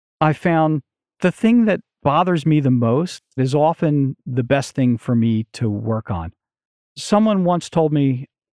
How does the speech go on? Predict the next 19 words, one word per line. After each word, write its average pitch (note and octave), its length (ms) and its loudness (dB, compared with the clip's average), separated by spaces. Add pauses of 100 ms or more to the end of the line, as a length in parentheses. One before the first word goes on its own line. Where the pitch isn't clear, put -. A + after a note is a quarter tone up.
(520)
"It's D#3 220 -6
just A#3 360 0
as A3 100 -2
hard F3 400 -2
to D#3 80 0
work D3+ 260 0
on C#3+ 80 0
a A2+ 80 0
hard C#3+ 320 0
problem F2+ 580 -4 (420)
as C3+ 180 0
it C#3+ 100 -2
is E3+ 120 -2
to C3+ 100 -6
work B2+ 220 0
on A2+ 80 2
an G#2+ 120 0
easy A#2+ 360 -2
problem. E2+ 520 -10